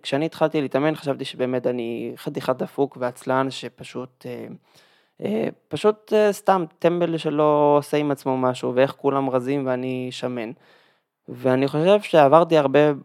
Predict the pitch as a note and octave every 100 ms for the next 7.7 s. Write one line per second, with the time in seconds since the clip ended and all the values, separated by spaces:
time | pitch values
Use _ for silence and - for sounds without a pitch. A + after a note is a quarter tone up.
0 | _ - A#2+ B2+ C3 B2+ C3 B2+ D#3 F3+
1 | E3 C3 A#2 B2 B2+ C3 - C3+ B2 B2
2 | D3+ B2+ C#3+ E3 E3+ D#3+ D3+ C#3+ C#3+ C#3+
3 | D3 C#3+ C#3+ C3+ C3+ - B2+ C3+ C3+ -
4 | - B2+ B2+ - _ _ _ C#3 D3+ F#3+
5 | F#3 D#3+ - - D3+ D3+ C#3+ C#3 - C3+
6 | B2 B2 - C3 C3 B2+ B2 _ _ _
7 | _ - - D3 A#2+ A2+